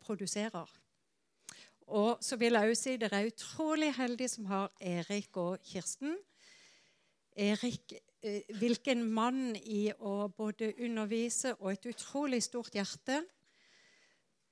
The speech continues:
Eh, vi har jo hørt ham mange ganger på disse konferansene utenlands og sånn, og for en kvalitet. Det er bare, dere er så heldige. Så du,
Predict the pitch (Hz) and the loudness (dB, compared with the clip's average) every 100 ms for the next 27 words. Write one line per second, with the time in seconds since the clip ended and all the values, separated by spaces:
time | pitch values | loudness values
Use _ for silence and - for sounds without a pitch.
0 | - 196 202 196 202 190 175 214 196 196 | -2 2 4 4 4 4 2 2 2 2
1 | 165 190 - 196 180 170 175 175 175 170 | 0 -2 -4 -6 -4 -4 -2 -2 -2 -4
2 | - 170 175 - 190 170 160 208 170 185 | -6 -6 -4 -2 -2 -4 -6 -8 -6 -4
3 | 175 170 - 185 170 170 175 180 170 170 | -4 -4 -4 -4 -4 -2 -2 -4 -6 -6
4 | 175 180 185 170 165 165 160 156 170 170 | -4 -6 -6 -8 -8 -8 -8 -6 -8 -12
5 | _ _ _ _ _ _ _ - - 185 | _ _ _ _ _ _ _ -10 -2 -2
6 | 165 147 - 180 170 175 - 190 180 _ | -2 -8 -10 -10 -10 -12 -14 -14 -18 _
7 | - - _ _ _ _ _ 208 180 165 | -18 -18 _ _ _ _ _ -2 0 0
8 | 165 165 156 - 185 185 214 254 170 - | -2 -8 -10 -8 -8 -4 -4 -6 -10 -6
9 | - - 294 320 - 147 147 175 - - | -4 -4 -6 -14 -10 -8 -8 -10 -14 -16
10 | _ _ _ _ - - - - - - | _ _ _ _ -20 -20 -20 -20 -20 -18
11 | - - - 320 330 | -18 -6 0 6 8